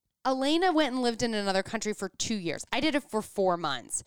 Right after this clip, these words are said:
She did it for two years, basically made, uh, an extended family. She's gonna go home and possibly be on this T V show and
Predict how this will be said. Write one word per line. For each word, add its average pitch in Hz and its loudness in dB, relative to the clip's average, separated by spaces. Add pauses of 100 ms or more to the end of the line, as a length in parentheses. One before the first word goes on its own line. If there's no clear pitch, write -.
She - 0
did 330 -2
it 294 -4
for 214 0
two 247 -2
years, 185 -2
basically 277 -2
made, 240 0
uh, - -8
an 202 2
extended 226 -2
family. 175 -2
She's 226 -2
gonna 262 -2
go 254 4
home 247 2
and 220 0
possibly 214 0
be 202 -2
on 202 -2
this 196 -4
T 220 -6
V 220 -2
show 160 4
and 151 -4